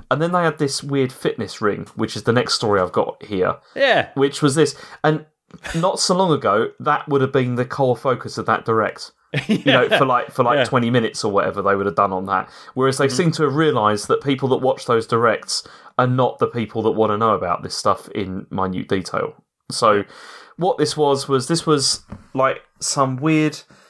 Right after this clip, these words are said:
Speaker 1: okay, I'm just gonna call it a weird fitness ring. I've already said that once,
Speaker 2: Yeah,
Speaker 1: twice
Speaker 2: that's
Speaker 1: before.
Speaker 2: fine. Yep.
Speaker 1: But that's what it looks like. There's no, the
Speaker 2: Mm-hmm.
Speaker 1: video that they released showed no details aside from it being some kind of ring that you attach the Joy-Cons to,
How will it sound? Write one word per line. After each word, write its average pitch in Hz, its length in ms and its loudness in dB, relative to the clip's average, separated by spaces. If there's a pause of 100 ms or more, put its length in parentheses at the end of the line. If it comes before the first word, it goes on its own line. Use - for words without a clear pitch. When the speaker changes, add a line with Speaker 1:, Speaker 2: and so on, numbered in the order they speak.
(540)
Speaker 1:
okay, 131 200 0
I'm 151 60 4
just - 120 -10
gonna 143 100 2
call 147 160 0
it - 60 2
a 120 60 2
weird 120 240 2
fitness - 340 -6
ring. 101 180 -2
I've 101 80 -4
already 127 200 2
said - 180 -2
that 98 140 2
once, 110 160 -4
Speaker 2:
Yeah, - 320 -4
Speaker 1:
twice 220 100 6
Speaker 2:
that's 190 120 0
Speaker 1:
before. 190 240 4
Speaker 2:
fine. - 140 -6
Yep. 190 280 0 (140)
Speaker 1:
But 170 120 2
that's 165 220 0
what 147 100 2
it 139 40 0
looks 151 260 -2
like. 107 300 0
There's 147 180 0
no, 190 180 2
the - 60 -4
Speaker 2:
Mm-hmm. 143 180 2
Speaker 1:
video 196 260 2
that 170 140 -4
they 143 100 2
released 113 540 0 (220)
showed 127 240 -2
no 160 180 2
details 123 540 0
aside 117 360 0
from 127 140 -4
it - 80 -8
being 123 180 0
some 117 220 -8
kind 117 180 -2
of 107 160 -4
ring 107 300 0
that 107 140 -4
you 110 100 -2
attach - 400 -2
the - 60 -14
Joy-Cons 117 540 -2
to, 104 300 2